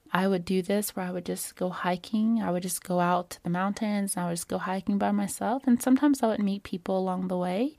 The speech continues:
but just being with myself and just enjoying my own time. Just, I, I really valued that. So it's important to get that time with yourself.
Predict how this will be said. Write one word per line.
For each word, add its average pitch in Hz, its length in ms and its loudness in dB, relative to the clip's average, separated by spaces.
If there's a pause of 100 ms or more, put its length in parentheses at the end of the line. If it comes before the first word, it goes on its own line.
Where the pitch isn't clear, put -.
but 202 280 -2
just 208 520 -2
being 196 260 -2
with 196 200 -4
myself 185 840 -4
and 185 480 -4 (500)
just - 360 -6
enjoying 208 600 2
my 196 160 2
own 185 200 0
time. 180 760 -6
Just, - 420 -6
I, 208 140 0
I 220 180 4
really 214 400 2
valued 165 520 -2
that. 170 380 -8 (600)
So 190 240 -2
it's 190 220 -2
important 190 680 -2
to 190 320 0
get 175 160 -4
that - 180 -2
time 185 240 -4
with 185 180 -6
yourself. 185 580 -6